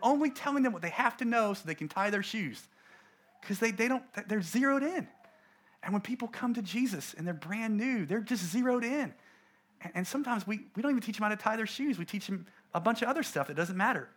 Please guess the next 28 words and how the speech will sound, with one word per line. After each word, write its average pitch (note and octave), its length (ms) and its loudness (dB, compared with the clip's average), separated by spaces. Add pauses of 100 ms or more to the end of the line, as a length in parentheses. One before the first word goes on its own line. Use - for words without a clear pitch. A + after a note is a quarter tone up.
(1600)
And D#3+ 100 -4
wh-, E3+ 60 -6
what F#3+ 140 2
we've G3 160 -2
done A#3 240 2
is G3+ 160 0
we've F#3 220 -2
engrossed F#3 580 2
people F#3 300 -2
into D#3 200 -4
a C#3+ 40 -2
Christian B3+ 340 -2
subculture. D3 760 -4 (1700)
And E3 80 -2
we're F3+ 60 2
excited G#3 560 0
'cause F#3+ 160 0
now F#3 120 4
they F3 120 0
listen F#3+ 240 0
to D#3+ 80 0
D F3 220 -2
C F#3 180 -4
Talk G3+ 360 0
instead D#3 280 -2
of C3+ 180 -6 (180)
Led F3+ 220 0
Zeppelin. C#3+ 460 0